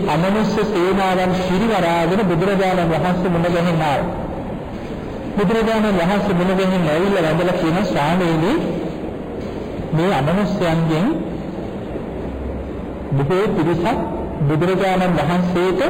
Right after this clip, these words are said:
වෛර කරනවා. තුනුරුවන් අකමැති. ඒ අතර මහා නිදහස සම්පන්න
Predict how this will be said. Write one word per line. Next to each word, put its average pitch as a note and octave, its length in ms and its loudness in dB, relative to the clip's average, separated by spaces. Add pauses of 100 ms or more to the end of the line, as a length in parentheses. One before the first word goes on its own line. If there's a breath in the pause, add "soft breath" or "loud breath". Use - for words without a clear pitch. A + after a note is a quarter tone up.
(380)
වෛර C#3 380 2
කරනවා. C3 400 0 (520)
තුනුරුවන් G3+ 560 2
අකමැති. F3+ 520 0 (1700)
ඒ E3 240 2
අතර G3+ 320 0 (320)
මහා F3 340 2
නිදහස A3 440 2
සම්පන්න G#3 500 2